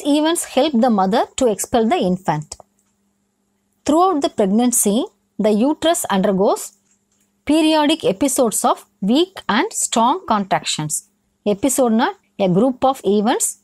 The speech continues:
that taking place as a part of larger sequence.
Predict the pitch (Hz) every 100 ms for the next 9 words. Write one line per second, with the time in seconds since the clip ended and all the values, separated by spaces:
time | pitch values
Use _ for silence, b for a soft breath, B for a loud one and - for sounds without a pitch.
0 | - 208 - - 226 226 240 226 233 339
1 | - - _ _ - 190 339 - 208 208
2 | 220 - 311 359 - 185 202 262 339 349
3 | 381 _ _ _ - - 202 190 156 147